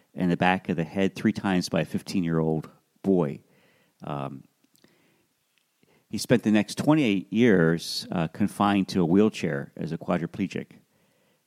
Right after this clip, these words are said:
And, uh, he hasn't held his wife in decades. He's never played or catch, play catch with ba-, uh, his son in terms of ball, playing with a, a football or a baseball. Uh, his son was born a few months after the shooting.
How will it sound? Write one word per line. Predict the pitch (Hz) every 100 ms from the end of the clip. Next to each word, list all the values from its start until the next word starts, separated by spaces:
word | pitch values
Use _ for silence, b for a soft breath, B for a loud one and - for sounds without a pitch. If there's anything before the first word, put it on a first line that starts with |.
| -
And, | 82 76 76 71
uh, | 76 73 -
he | 92
hasn't | 85 85
held | 87 90
his | 85
wife | 85 90 92
in | 90 76
decades. | 90 - 110 104 107 - -
He's | 87 92
never | 87 82
played | - 104 101 101 98
or | 80
catch, | - - 104 - - - b
play | - 98
catch | - 101 - _ _ - - -
with | 95 - -
ba-, | 50
uh, | - 82 80
his | 85 -
son | 107 104 107 98 -
in |
terms | - 90 82
of | 87
ball, | 85 87 107 110 b b b b -
playing | 95 87
with | 85 -
a, | 82 78 -
a | -
football | 110 - 92 92
or | 82
a |
baseball. | 87 87 - 95 95 95 _ _ b b b b b
Uh, | 90 80 78 _ b b
his | 95
son | - 110
was | 101 -
born | 95 90 87
a | 82
few | - 98
months | 95 90 -
after | 82 -
the | -
shooting. | - 104 95 67